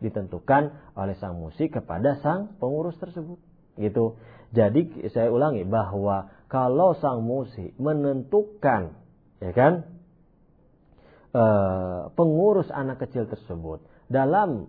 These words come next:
wilayah tertentu saja, dalam sisi tertentu saja, baik penggunaan hartanya dalam hal tertentu, dalam pengurusan tertentu saja, maka halnya itu saja yang harus dilakukan.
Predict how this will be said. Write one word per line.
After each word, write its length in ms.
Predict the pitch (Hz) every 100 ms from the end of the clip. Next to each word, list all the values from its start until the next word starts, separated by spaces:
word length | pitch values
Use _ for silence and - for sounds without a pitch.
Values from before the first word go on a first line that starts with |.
| -
wilayah 520 | 123 135 127 123 113 -
tertentu 520 | - - 240 269 196
saja, 480 | 117 87 80 82 90 _ -
dalam 400 | 135 147 156 147 -
sisi 240 | 233 -
tertentu 480 | - - 127 117 101
saja, 400 | - 85 82 69 - _ _ _ _ _ 110
baik 240 | 131 131
penggunaan 560 | 107 104 101 87 92 85
hartanya 640 | 87 - 123 104 92 87
dalam 320 | 92 98 95
hal 240 | 87 90 87
tertentu, 560 | 87 127 110 98 90
dalam 240 | 95 101 95
pengurusan 400 | 92 85 98 87
tertentu 400 | 90 101 95 90
saja, 560 | 110 117 147 - -
maka 320 | 147 185 208
halnya 480 | 196 196 190 185 196
itu 240 | 208 233 202
saja 240 | 165 113
yang 400 | 104 98 92 - -
harus 160 | 90
dilakukan. 560 | 90 85 78 78 80